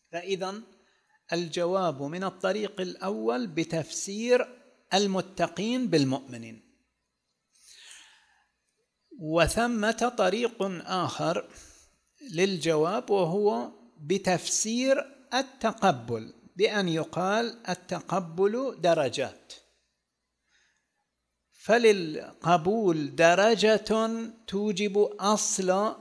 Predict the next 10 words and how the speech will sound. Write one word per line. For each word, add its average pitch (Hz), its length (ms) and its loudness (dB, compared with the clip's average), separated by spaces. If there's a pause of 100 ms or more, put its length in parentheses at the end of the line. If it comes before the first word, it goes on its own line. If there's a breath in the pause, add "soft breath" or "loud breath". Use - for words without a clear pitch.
(100)
المثوبة، 156 840 0 (760 soft breath)
وللقبول 175 1120 2
درجة 202 840 2 (120)
توجب 214 840 -2 (880)
رفع 196 800 -2 (1600 soft breath)
درجة 190 1040 -2 (260)
العامل 214 960 0 (800)
أكثر 226 760 0 (280)
من 196 480 -8 (760)
أصل 190 720 0